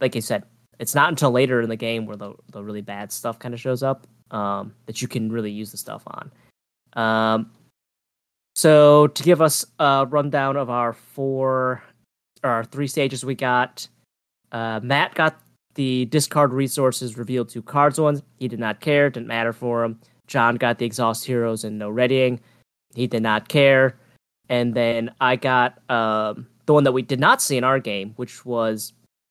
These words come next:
uh, it would make you discard your highest cost ally.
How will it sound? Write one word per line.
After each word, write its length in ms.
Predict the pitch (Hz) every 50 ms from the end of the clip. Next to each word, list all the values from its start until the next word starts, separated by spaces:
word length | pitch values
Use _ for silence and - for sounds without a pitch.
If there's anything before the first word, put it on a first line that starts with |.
| _ _ _ _ _ _ _ _ _ _ _ _ -
uh, 580 | 120 117 117 117 117 117 117 117 117 117 120 120 - _ _ _ _ _ _ _ _ _ _ _ _ _ _ _ _ _ _ _ _ _ _ _ _ -
it 100 | 151 160
would 160 | 151 143 127
make 240 | 139 156 165 156 -
you 460 | 160 147 143 143 139 135 131 120 107 - _ _ _ _ _ _ _ _ _ -
discard 560 | 175 180 - - - 202 196 196 190 - -
your 140 | 151 139 131
highest 500 | - - 143 147 156 160 147 - - -
cost 460 | - - 139 139 139 135 - - _ _ _ _ _ _ _ _ _ _ _ _
ally. 640 | - 120 120 120 117 110 107 104 101 101 101 98 101